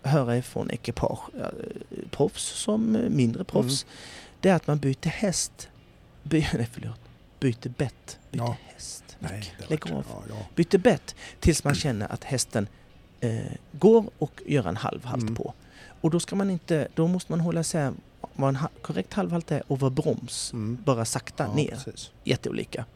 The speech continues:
Speaker 1: Och det får man inte genom att, eh,
Speaker 2: Nej.
Speaker 1: betsa upp. Egentligen spelar det ingen roll hur, hur bra man tycker att man har försökt få hästen att samla sig på bakbenen. Eh,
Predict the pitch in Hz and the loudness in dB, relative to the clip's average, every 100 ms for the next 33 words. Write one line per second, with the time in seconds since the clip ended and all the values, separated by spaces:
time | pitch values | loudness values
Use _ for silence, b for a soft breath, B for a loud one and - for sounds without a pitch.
0 | - 156 156 143 143 117 - 113 107 - | -6 2 2 2 -2 -2 -2 -2 -2 -6
1 | - 117 - - - - - 117 107 104 | -4 -6 -6 -14 -12 -10 -10 -8 -6 -6
2 | 104 117 - - - - B B B B | -4 -4 -4 -6 -8 -14 B B B B
3 | B B B 180 208 226 208 - 208 175 | B B B 8 8 6 2 4 4 4
4 | 170 147 147 151 - 123 156 139 - 135 | 4 6 6 6 0 2 4 4 2 2
5 | 131 151 143 120 113 131 - 113 - 113 | 2 4 4 2 0 -4 -2 -4 -2 -2
6 | 127 - - 240 - - 117 104 - 98 | -2 -2 2 4 2 -2 -2 -2 -4 -6
7 | - - - - - 117 - 104 117 - | -6 -8 -4 -2 -4 -4 -6 -4 -2 -2
8 | - - - - - B B B B B | -2 -6 -6 -4 -6 B B B B B
9 | B 135 117 113 | B 2 2 2